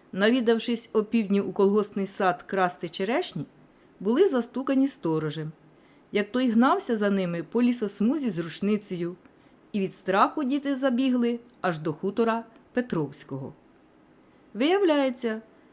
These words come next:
неподалік Ясної Поляни було колись і таке село. Хлопчакам тоді здалося, що бігли десь кілометрів зо три. А насправді хутор Петровський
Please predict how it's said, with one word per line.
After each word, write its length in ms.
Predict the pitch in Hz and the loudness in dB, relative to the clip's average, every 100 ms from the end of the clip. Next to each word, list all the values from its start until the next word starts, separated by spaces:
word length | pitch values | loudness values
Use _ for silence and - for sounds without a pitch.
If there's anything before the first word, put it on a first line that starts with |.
| _ | _
неподалік 580 | 208 240 277 294 392 415 | -2 2 4 4 4 2
Ясної 400 | 226 220 262 269 | 0 2 4 4
Поляни 580 | - 160 185 240 247 247 - _ _ - | 2 0 2 2 2 -2 -12 _ _ -4
було 260 | 220 339 | 2 2
колись 480 | 381 311 294 311 - - | 2 -2 -2 -4 -8 -6
і 100 | 285 | -2
таке 360 | 302 294 160 | 0 0 -2
село. 360 | 151 151 147 143 - _ _ _ | -2 -4 -4 -6 -12 _ _ _
Хлопчакам 680 | - 254 277 311 311 403 403 | -4 -2 0 -2 0 0 0
тоді 260 | 262 220 | 0 0
здалося, 680 | 294 233 226 285 302 277 254 - - - | 0 2 2 0 0 -2 -2 -10 -20 -20
що 220 | - - 262 | -8 -2 2
бігли 320 | 294 349 320 | 2 2 2
десь 240 | 247 262 | 0 -2
кілометрів 640 | - 226 202 208 240 254 247 | -2 0 2 2 2 0 2
зо 260 | 214 196 | 4 4
три. 200 | - - - _ _ _ _ _ _ - | 2 -8 -14 _ _ _ _ _ _ -4
А 80 | 190 | -2
насправді 720 | 208 - 262 349 381 180 147 - - | -2 -4 -2 0 0 -6 -8 -14 -18
хутор 380 | - 214 214 196 | -6 -2 -2 -4
Петровський 760 | 196 - 262 349 - - 147 | -6 -2 0 0 -4 -8 -8